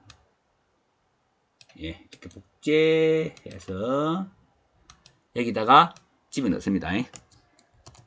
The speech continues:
자, 이 상태에서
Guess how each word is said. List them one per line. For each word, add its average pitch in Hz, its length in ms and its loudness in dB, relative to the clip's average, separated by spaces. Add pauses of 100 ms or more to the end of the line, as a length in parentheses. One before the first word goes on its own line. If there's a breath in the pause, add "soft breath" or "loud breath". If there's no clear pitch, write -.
(1300)
자, - 180 -10
이 202 60 -2
상태에서 143 640 4